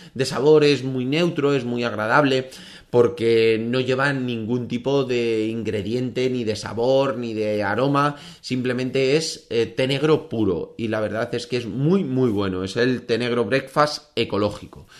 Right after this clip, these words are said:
que también, por supuesto, lo tenemos en Biocultura, que viene muchísima gente buscándolo, pues, eh, "Quiero un té de desayuno". Pues este es un té que es neutro, que queda muy bien con unas tostadas, con queso, para acompañar con fruta, es fantástico, muy, muy rico.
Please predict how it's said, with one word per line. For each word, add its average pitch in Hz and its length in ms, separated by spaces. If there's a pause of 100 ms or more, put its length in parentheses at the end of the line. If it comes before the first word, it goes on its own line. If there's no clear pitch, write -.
(220)
que 104 140
también, 107 480
por 117 160
supuesto, 123 480
lo 127 140
tenemos 110 420
en 113 160
Biocultura, 107 840 (300)
que - 100
viene 120 200
muchísima 113 560
gente 107 880
buscándolo, 123 960 (380)
pues, 117 200
eh, 117 440
"Quiero 160 160
un 160 100
té 170 120
de 160 100
desayuno". 113 680
Pues 131 260
este 147 260
es 123 120
un 113 160
té 135 220
que 123 120
es 117 100
neutro, 135 480
que 117 100
queda 117 160
muy 110 180
bien 120 220
con 110 160
unas 107 260
tostadas, 120 680
con 98 260
queso, 117 560 (340)
para 120 160
acompañar 110 520
con 104 180
fruta, 123 800
es 113 240
fantástico, 95 800
muy, 165 280
muy 131 260
rico. - 440